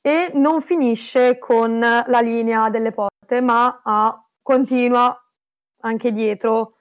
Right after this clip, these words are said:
I cacciatori e i portieri quindi devono, ehm, segnare nelle porte avversarie.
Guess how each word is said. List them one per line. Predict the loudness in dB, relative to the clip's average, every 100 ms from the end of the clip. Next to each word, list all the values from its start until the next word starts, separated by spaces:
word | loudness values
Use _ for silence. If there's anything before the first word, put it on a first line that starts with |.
| _ _ _ _ _ -6
I | -2
cacciatori | 0 0 0 2 2 2
e |
i | 2
portieri | -2 0 0 -2
quindi | -2 -2 0 0
devono, | 2 2 2 0 0 -2 -2
ehm, | 0 2 0 -2 -4 -6 -6 -8 -8 -10 -14 _ _ _ _ _
segnare | -2 0 2 2 2
nelle | 2 0 0
porte | -2 -2
avversarie. | -4 -4 -2 0 0 0 -4